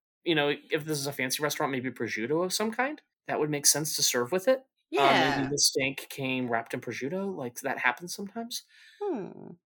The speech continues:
Speaker 1: And, like, there's a little dollop of what looks like potato. This is the fanciest restaurant you can tell, because aside from, like, the steak, this is a huge-ass plate with not nearly enough food on it.
Speaker 2: Mm-hmm.
Speaker 1: And it probably costs more than your soul.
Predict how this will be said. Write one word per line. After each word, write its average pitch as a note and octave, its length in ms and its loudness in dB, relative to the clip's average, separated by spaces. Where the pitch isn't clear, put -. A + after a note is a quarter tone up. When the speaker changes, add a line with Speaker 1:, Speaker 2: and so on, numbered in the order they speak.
Speaker 1:
And, F#3 220 4
like, F3+ 160 8
there's F3 160 4
a F3+ 40 2
little F3 180 6
dollop D3+ 320 8
of C#3+ 80 0
what B2+ 160 0
looks C3 180 -2
like A#2+ 160 0
potato. A2 420 -2
This A#3+ 200 4
is A#3+ 120 4
the F#3+ 100 12
fanciest D#3 760 6
restaurant C#3+ 420 6
you C3+ 60 0
can C3+ 160 0
tell, A#2+ 300 4
because C3 380 0
aside B2 440 6
from, B2 240 -2
like, A#2 240 4
the B2 220 -2
steak, A#2 400 2
this F3 100 2
is E3+ 140 6
a D#3 60 10
huge-ass C#3 760 8
plate B2 320 2
with A#2 140 -6
not B2+ 960 8
nearly A2+ 480 2
enough G2+ 260 -2
food F#2 220 -6
on F2+ 180 -6
it. - 60 -2
Speaker 2:
Mm-hmm. F3 680 0
Speaker 1:
And F3 100 -8
it C3 60 0
probably C3+ 440 6
costs A#2 420 6
more A2+ 240 2
than A2 140 -2
your G2 100 -2
soul. F2 340 -4